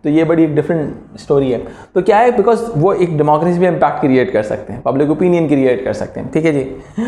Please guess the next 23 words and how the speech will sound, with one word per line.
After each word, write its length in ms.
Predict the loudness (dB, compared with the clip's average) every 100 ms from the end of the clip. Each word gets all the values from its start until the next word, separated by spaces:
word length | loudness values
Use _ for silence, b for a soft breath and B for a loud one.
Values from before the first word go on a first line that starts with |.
| -4 -6 -8 -4
अच्छा 260 | -2 0 -2
जी, 160 | -2 -6 -10 -20 -2
अब 100 | -2
क्या 280 | 0 0 2
हुआ 260 | 4 4 4
अगर 300 | 2 2 2
हम 180 | 2
बात 280 | 4 4 4
करते 260 | 0 0 0
हैं, 140 | 2
चलें 200 | 2 2
जी, 80 | 2 0 -2
इस 140 | 0
हवाले 280 | 2 4 2
से 80 | 2
बात 280 | 2 2 0
करते 200 | -2 0
हैं 80 | 0
media 280 | 2 2
ownership 480 | 2 0 0 -2 0
के 80 | 2
हवाले 360 | 2 2 0
से, 120 | -2